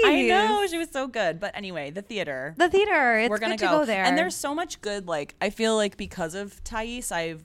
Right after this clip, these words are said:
Speaker 1: like, seen a lot of good plays in
Speaker 2: Yeah.
Speaker 1: D C, and they're always, it's always happening. I just don't have my finger on the pulse.
Speaker 2: I know. If you have your finger on the pulse, reach out.
Speaker 1: Yeah, we wanna know.
Speaker 2: I also saw Joseph,
Speaker 1: Ugh.
Speaker 2: which I know we were supposed to go together. Marie was traveling.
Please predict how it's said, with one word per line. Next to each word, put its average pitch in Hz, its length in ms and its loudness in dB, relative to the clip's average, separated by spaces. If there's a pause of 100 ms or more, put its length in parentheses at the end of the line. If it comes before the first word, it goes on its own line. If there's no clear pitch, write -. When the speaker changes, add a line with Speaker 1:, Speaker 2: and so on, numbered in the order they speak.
Speaker 1:
like, 151 300 -8 (100)
seen 160 320 -10
a 175 80 -6
lot 151 160 -2
of 156 80 -8
good 139 160 -12
plays 104 500 -10
in - 120 -8
Speaker 2:
Yeah. 285 340 0
Speaker 1:
D 180 60 -4
C, 220 80 -8
and 180 200 -10
they're 165 180 -8
always, 151 640 -12
it's - 140 -14
always 233 200 -10
happening. 175 360 -10
I 147 60 -10
just 165 120 -12
don't 220 120 -8
have 208 160 -8
my 180 100 -8
finger 180 260 -14
on 151 140 -14
the 143 80 -20
pulse. - 580 -14
Speaker 2:
I 233 80 6
know. 190 320 6
If 233 160 -2
you 294 200 0
have 220 200 -2
your 233 120 -2
finger 214 240 -6
on 190 100 -2
the 190 80 -6
pulse, 220 560 -10
reach 247 200 -8
out. - 220 -4 (160)
Speaker 1:
Yeah, 226 160 -2
we 196 120 0
wanna 208 200 -6
know. 151 280 -8 (720)
Speaker 2:
I - 40 2
also - 180 0
saw 311 160 -4
Joseph, 185 720 0
Speaker 1:
Ugh. 233 180 2 (240)
Speaker 2:
which 220 220 2
I 214 80 6
know 190 200 2
we 185 80 2
were 196 80 0
supposed 269 260 -4
to 330 80 -4
go 262 120 4
together. 202 540 2
Marie 196 160 -6
was 196 160 -4
traveling. 180 720 0